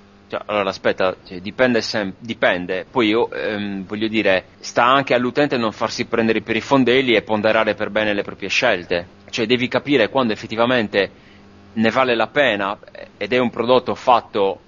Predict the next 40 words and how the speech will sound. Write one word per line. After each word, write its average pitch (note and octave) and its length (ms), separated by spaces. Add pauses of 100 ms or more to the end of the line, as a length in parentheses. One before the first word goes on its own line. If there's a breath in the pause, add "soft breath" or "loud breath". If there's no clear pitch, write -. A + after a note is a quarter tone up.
nel, G#2+ 320
nel G#2+ 200
pieno C3 260
rispetto A2+ 480
anche A2+ 260
del, G#2 500
del F#2 140
giocatore, A#2+ 1000
per, G2+ 460
perché G#2+ 420
effettivamente G#2+ 680 (220 loud breath)
estende B2 460
un'esperienza G#2+ 560
di G#2 120
gioco, E3 480 (160 loud breath)
oppure D#3 520
semplicemente B2 640
ti B2 140
sblocca A#2 840
una A2 220
cosettina A2+ 500
che A2 160
già B2+ 160
esisteva, A2 680 (260 loud breath)
ma A2 260
ti C3 80
hanno A#2 160
preso A2 300
per B2 120
il B2 120
culo, A2+ 340
te A2 80
l'hanno G#2+ 200
lasciata G#2+ 380
lì G#2+ 180
bella, G#2 380
bella G#2+ 280
che C3 100
è - 20
nascosta, G#2+ 640